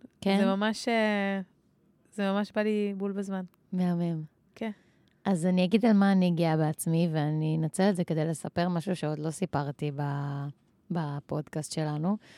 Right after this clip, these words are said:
Speaker 2: נו.
Speaker 1: שאת כבר יודעת, אבל המאזינים עוד לא יודעים, ואני מרגישה צורך שכבר, אה, צריך, אה, ל-, לדבר על זה. אה, ולא תכננתי לעשות את זה עכשיו, אבל כאילו זה מתחבר לי למה אני הכי גאה, אז אני כבר אפתח את זה.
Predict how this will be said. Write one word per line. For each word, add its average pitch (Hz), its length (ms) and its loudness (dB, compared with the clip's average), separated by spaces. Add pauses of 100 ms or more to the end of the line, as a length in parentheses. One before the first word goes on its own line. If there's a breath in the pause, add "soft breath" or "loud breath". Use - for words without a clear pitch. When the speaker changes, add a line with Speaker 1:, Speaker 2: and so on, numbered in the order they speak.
(140 loud breath)
Speaker 2:
נו. 185 120 -10
Speaker 1:
שאת 165 220 -2
כבר 180 180 0
יודעת, 160 500 0
אבל 147 160 -4
המאזינים 156 580 -2
עוד 160 120 -2
לא 160 80 -2
יודעים, 156 360 -2
ואני 156 240 -6
מרגישה 156 400 -6
צורך 165 420 -6
שכבר, 151 440 -6
אה, 151 80 -6
צריך, 165 440 -8
אה, 175 140 -2
ל-, 151 280 -8
לדבר 160 400 -2
על 151 140 -4
זה. 143 220 -6 (680 loud breath)
אה, 175 40 -4 (320)
ולא 185 180 2
תכננתי 240 360 2
לעשות 214 220 4
את 220 100 4
זה 220 100 6
עכשיו, 247 340 6
אבל 175 240 2
כאילו 214 200 2
זה 196 100 2
מתחבר 185 380 4
לי 214 120 6
למה 196 320 4
אני 196 120 2
הכי 208 180 0
גאה, 202 340 4
אז 170 120 0
אני 180 180 -2
כבר 180 260 -2
אפתח 190 320 0
את 165 120 -2
זה. 151 160 -4